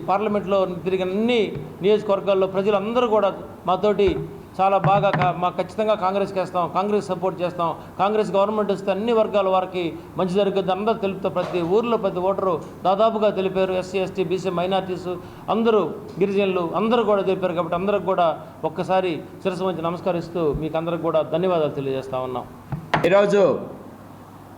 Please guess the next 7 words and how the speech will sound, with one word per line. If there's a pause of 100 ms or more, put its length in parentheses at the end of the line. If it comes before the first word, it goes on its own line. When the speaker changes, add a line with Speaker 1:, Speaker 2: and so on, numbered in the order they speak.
(120)
Speaker 2:
ప్రకాశం
జిల్లా (960)
కాంగ్రెస్
పార్టీ
కార్యాలయం
మందు (1700)
జిల్లా